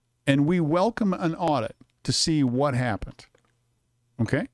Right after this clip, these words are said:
Now, based upon all of that evidence, I introduced House Concurrent Resolution two zero three three. The, the consequence of having an irredeemably compromised election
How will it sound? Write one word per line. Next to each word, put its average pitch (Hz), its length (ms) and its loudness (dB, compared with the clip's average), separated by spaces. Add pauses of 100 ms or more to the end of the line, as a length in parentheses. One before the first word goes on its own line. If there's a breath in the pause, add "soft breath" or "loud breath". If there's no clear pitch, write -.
Now, 135 160 2
based 180 460 0
upon 175 300 0
all 143 300 2
of 196 80 -2
that 147 220 0
evidence, 131 600 -4 (880)
I 175 200 0
introduced 131 600 0
House 151 320 -2
Concurrent 151 460 -2
Resolution 117 540 -2
two - 220 -2
zero 123 280 -2
three 117 280 -2
three. 98 400 -6 (1300 loud breath)
The, 156 140 2 (120)
the 175 160 -6
consequence - 1300 2
of 143 160 2
having 160 560 0
an 131 240 2
irredeemably 165 840 0
compromised 135 880 -2
election 113 680 -2